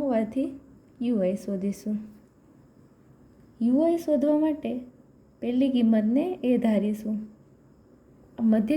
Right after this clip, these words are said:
કિંમતમાંથી આપણે કોઈ પણ સંખ્યાને એ ધારી શકીએ, પરંતુ યુઆઈમાં કોઈ સંખ્યા માઇનસમાં ન આવે તે માટે આપણે પ્રથમ સંખ્યાને જે ધારીશું અને આપણે જે સંખ્યાને એ ધારી હોય ત્યાંથી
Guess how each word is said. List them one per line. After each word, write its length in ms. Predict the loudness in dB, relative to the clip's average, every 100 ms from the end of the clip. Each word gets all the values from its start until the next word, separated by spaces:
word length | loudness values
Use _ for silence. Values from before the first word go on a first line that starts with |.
| 0
કિંમતમાંથી 600 | 2 2 0 -2 -2 -4
આપણે 180 | -4 -4 -4
કોઈ 120 | -4
પણ 160 | -4 -6 -4
સંખ્યાને 420 | -6 -2 -2 -2 -2
એ 80 | -2
ધારી 260 | 0 0 -2
શકીએ, 340 | -4 -4 -6 -8 -14 -20 -20 -10
પરંતુ 420 | -4 0 0 -2 -4 -4 -8 -20 -20 -2 2
યુઆઈમાં 440 | 4 4 4 0 2
કોઈ 160 | 0 2
સંખ્યા 420 | 0 0 2 0
માઇનસમાં 580 | 0 0 -2 -2 -2 0
ન 120 | 0
આવે 260 | 0 0 -2 -4 -12 -20 -20 -6
તે 100 | -2 0
માટે 200 | 0 -2
આપણે 260 | -2 -2 -2
પ્રથમ 340 | -2 -2 0 0
સંખ્યાને 480 | 4 2 2 0 0 0
જે 100 | 0 0 -2 -4 -6
ધારીશું 580 | -4 -2 -4 -6 -8 -10 -12 -20 -20 -20 -20 -20 -20 _ -4
અને 140 | 0
આપણે 220 | 0 0 0
જે 140 | 2 2
સંખ્યાને 440 | 2 2 2 0 -2 -2 -2
એ 20 | 0
ધારી 260 | 0 2 2 2
હોય 180 | 0 -2 -10 -20 -14
ત્યાંથી 320 | -8 -4 -2